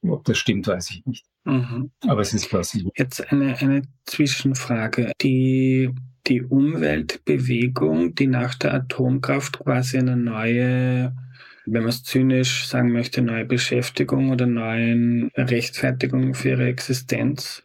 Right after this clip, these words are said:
Speaker 2: ähm,
Speaker 1: Ja, ich
Speaker 2: findet
Speaker 1: muss so
Speaker 2: in der
Speaker 1: zynisch sagen.
Speaker 2: Gentechnik
Speaker 1: Aber es ist, es gibt
Speaker 2: Mhm.
Speaker 1: auch personell einfach Kontinuitäten. Man hat sich ein anderes Gebiet gesucht. Entschuldigung, ich hab's unterbrochen.
Speaker 2: Okay, okay, aber,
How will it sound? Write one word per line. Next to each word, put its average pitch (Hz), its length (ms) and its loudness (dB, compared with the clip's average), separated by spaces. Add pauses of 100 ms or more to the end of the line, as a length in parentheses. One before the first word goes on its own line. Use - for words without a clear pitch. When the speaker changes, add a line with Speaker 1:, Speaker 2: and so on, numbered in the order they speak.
Speaker 2:
ähm, 131 120 2
Speaker 1:
Ja, 123 200 6
ich 131 80 -8
Speaker 2:
findet 135 440 2
Speaker 1:
muss - 80 -2
so 135 80 6
Speaker 2:
in 131 60 6
der 127 100 0
Speaker 1:
zynisch 117 340 2
sagen. 117 220 4
Speaker 2:
Gentechnik - 460 -4
Speaker 1:
Aber 135 480 2
es 135 140 0
ist, - 280 -2 (280)
es - 160 2
gibt 127 180 4
Speaker 2:
Mhm. 131 180 0 (180)
Speaker 1:
auch 151 240 0
personell 127 760 2 (280)
einfach - 300 0
Kontinuitäten. 117 920 0 (180)
Man 117 160 2
hat 110 140 0
sich 123 120 0
ein 123 120 2
anderes 113 340 0
Gebiet 110 320 -4
gesucht. - 400 -6 (180)
Entschuldigung, 113 380 0
ich 95 120 -2
hab's - 160 -4
unterbrochen. - 560 -4 (600)
Speaker 2:
Okay, 127 400 2 (360)
okay, 139 360 2
aber, 135 600 2